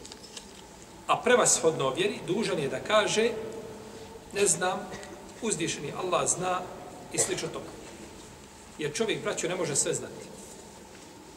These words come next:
Ne može sve znati.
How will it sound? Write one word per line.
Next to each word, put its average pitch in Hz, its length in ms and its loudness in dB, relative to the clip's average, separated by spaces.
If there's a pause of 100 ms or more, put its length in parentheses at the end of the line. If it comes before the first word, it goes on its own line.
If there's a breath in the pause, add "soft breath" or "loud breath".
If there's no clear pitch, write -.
(420)
Ne 165 100 2
može 139 220 -2
sve 185 280 0 (880)
znati. - 340 0